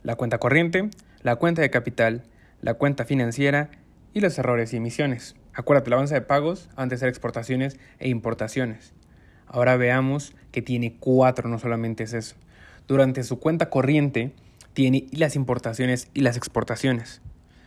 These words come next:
La cuenta de capital tiene la transferencia de capital. La cuenta financiera tiene la inversión directa y la inversión en cartera, además de la variación de la reserva internacional.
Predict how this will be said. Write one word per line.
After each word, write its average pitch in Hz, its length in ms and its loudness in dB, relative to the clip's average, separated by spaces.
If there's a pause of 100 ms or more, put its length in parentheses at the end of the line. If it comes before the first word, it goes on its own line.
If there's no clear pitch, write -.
(260)
La 120 120 2
cuenta 117 240 -2
de 117 80 2
capital 135 560 0 (300)
tiene 127 200 2
la 123 100 4
transferencia 123 500 2
de 110 80 2
capital. 110 500 -4 (760)
La 123 140 2
cuenta 156 260 2
financiera 151 680 2 (760)
tiene 127 280 4
la 120 60 2
inversión 117 380 0
directa 147 540 2
y 147 60 -4
la 139 60 2
inversión 120 340 0
en 113 80 -2
cartera, 113 440 -2 (640)
además 175 380 4
de 147 80 4
la 135 80 6
variación 123 280 2
de 120 80 0
la 113 80 2
reserva 117 300 -2
internacional. 113 680 -6